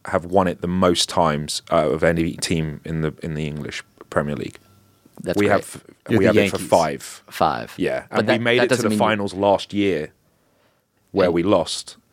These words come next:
Speaker 2: Two.
Speaker 1: Real Madrid. They, they, Mo Salah is one of, is our best player.
Speaker 2: Oh, he was
Speaker 1: Sergio
Speaker 2: injured.
Speaker 1: Ramos,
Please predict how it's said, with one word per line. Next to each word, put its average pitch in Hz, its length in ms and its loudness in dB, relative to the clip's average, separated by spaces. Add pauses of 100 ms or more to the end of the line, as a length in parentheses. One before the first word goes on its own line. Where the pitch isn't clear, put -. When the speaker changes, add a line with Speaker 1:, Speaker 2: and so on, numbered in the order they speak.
Speaker 2:
Two. 92 340 4 (500)
Speaker 1:
Real 95 220 4
Madrid. - 520 -8 (640)
They, 87 120 -4 (380)
they, 90 240 -2
Mo 107 240 2
Salah 101 400 4
is 82 100 -4
one 90 140 -2
of, 85 180 -6
is 92 80 -4
our 90 140 2
best 82 240 -2
player. 85 400 -2 (180)
Speaker 2:
Oh, 87 80 -4
he 85 140 -6
was 82 160 -8
Speaker 1:
Sergio 101 180 2
Speaker 2:
injured. 92 240 0
Speaker 1:
Ramos, 90 320 0